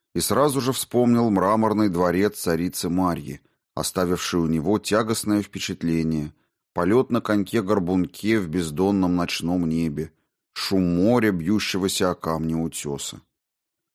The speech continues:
Конёк опустился на площадку самой высокой башни дворца, вытесанного в цельной скале,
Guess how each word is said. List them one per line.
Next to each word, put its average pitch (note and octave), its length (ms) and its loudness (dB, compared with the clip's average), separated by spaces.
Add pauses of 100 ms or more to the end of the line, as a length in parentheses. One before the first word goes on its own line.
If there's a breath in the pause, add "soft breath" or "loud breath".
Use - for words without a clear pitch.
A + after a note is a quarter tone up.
Конёк G#2 420 2
опустился A#2 680 -2
на F#2+ 100 0
площадку G2 640 -2
самой G#2+ 380 0
высокой F2+ 500 -4
башни F2+ 400 -4
дворца, E2+ 640 -4 (400)
вытесанного A2 760 0
в - 60 -10
цельной E2+ 440 -2
скале, E2 540 -4